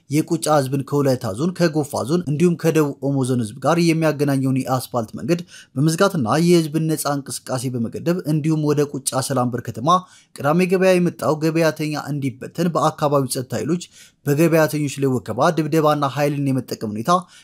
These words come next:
የነበረ መሆኑን ገልጿል። እንደ ፓርቲው ስራ አስፈጻሚና የህዝብ ተወካዮች ምክር ቤት አባል የሆኑት ረዳት ፕሮፌሰር ገነነ ገደቦ ገለጻ፣ በረብሻው ያልተሳተፉ የሰላም በር ከተማ ነዋሪዎች በብሔር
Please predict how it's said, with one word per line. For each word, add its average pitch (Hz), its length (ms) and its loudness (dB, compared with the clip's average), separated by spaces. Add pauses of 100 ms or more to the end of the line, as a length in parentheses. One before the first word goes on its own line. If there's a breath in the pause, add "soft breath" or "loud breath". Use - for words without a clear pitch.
(120 loud breath)
የነበረ 160 420 2
መሆኑን 156 400 0
ገልጿል። 170 360 -2 (380 soft breath)
እንደ 131 180 -2
ፓርቲው 165 380 0
ስራ 175 140 -2
አስፈጻሚና 135 640 -2
የህዝብ 170 320 4
ተወካዮች 147 400 -4
ምክር 135 200 -4
ቤት 131 140 -2 (100)
አባል 123 280 2
የሆኑት 165 260 -2 (360 loud breath)
ረዳት 147 420 2
ፕሮፌሰር 127 480 -4
ገነነ 160 460 2
ገደቦ 131 400 2
ገለጻ፣ 113 300 -6 (160)
በረብሻው 160 500 4
ያልተሳተፉ 143 500 -2
የሰላም 135 360 0
በር 123 120 -4
ከተማ 123 320 -4
ነዋሪዎች 110 420 -2
በብሔር 156 360 2